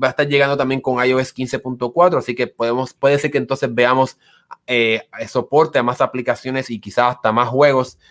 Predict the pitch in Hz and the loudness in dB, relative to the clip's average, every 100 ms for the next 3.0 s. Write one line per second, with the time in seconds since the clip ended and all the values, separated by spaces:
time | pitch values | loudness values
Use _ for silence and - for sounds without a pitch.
0 | _ 127 123 110 120 120 - 117 117 117 | _ -4 -4 -2 -4 -4 -4 0 2 2
1 | 110 120 117 110 - 117 - 120 120 117 | 0 -2 -2 -4 -6 -10 -4 -4 -4 -4
2 | 107 110 107 104 98 95 - 107 113 98 | -4 -4 -6 -8 -8 -10 -14 -4 -4 -6